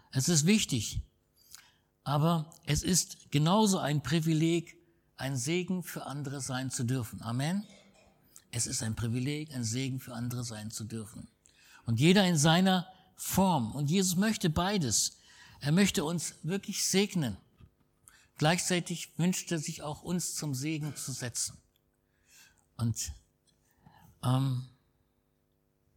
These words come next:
dass wir nicht in einem Leben führen, wo es nur um uns geht, sondern wirklich darum, dass er verherrlicht wird durch unser Leben. Und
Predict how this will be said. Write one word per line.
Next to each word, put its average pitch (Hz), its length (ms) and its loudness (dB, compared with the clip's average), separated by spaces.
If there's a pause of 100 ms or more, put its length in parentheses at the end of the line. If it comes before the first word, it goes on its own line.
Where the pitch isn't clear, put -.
(1040)
dass - 240 4
wir 151 120 6
nicht 190 260 0
in 151 180 -8
einem 156 260 -2
Leben 170 280 6
führen, 165 480 4
wo 147 100 0
es 131 80 -2
nur 165 140 0
um 156 100 2
uns 196 340 2
geht, 170 340 0 (340)
sondern 165 460 2
wirklich 185 420 -2
darum, 160 420 -4
dass 151 360 -4 (1000)
er 175 220 0
verherrlicht 127 640 -4
wird 123 200 -4
durch - 180 -12
unser 120 240 -2
Leben. 104 480 -6 (1400)
Und 135 340 -2